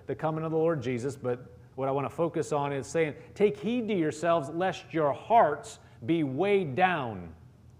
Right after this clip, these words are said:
with carousing, drunkenness,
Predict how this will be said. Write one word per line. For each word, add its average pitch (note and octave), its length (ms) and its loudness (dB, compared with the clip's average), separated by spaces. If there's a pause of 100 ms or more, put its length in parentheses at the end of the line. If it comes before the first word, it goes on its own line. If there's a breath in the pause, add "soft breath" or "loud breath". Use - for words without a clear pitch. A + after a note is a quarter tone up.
(1500)
with D3+ 220 0
carousing, F#3 640 6
drunkenness, F3 680 0